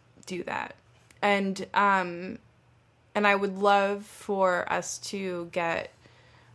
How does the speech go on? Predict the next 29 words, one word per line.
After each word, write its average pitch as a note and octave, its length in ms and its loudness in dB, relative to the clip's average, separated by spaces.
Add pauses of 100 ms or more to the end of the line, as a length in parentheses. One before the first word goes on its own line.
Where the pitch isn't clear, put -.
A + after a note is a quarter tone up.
more E3+ 760 2 (100)
fans B3 760 2
in G#3+ 400 0
a G3+ 80 2
way. G3 260 2
Like, G3 220 4
I G3+ 100 6
would A3+ 100 6
just B3+ 200 -2
love A#3 140 2
to G#3+ 120 0
connect F3 440 -4
to G#3+ 100 -4
more G#3 180 0
people. G3+ 360 -4
I'd F#3+ 220 2
love E3+ 180 0
to F#3 100 -8
talk F3+ 280 -2
to - 80 -10
more F#3 140 -2
people. F#3 300 -4
I'd E3+ 180 -2
love E3+ 200 -2
to F#3 100 -8
be F3+ 160 -4
involved D#3+ 440 -2
with F#3+ 220 -4
more. G#3 380 0